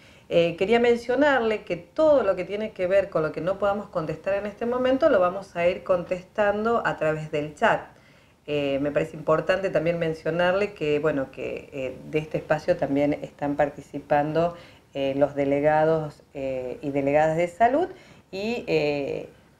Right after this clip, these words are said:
los, eh, compañeros y compañeras, eh, abogados y abogadas.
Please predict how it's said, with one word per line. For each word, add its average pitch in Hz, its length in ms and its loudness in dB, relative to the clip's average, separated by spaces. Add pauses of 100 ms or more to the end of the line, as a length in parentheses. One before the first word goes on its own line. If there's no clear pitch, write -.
(120)
los, 147 540 2
eh, 143 220 -4
compañeros 151 480 0
y 151 60 -8
compañeras, 147 880 0
eh, 131 440 -8
abogados 135 760 -2
y 147 80 -4
abogadas. 131 540 -4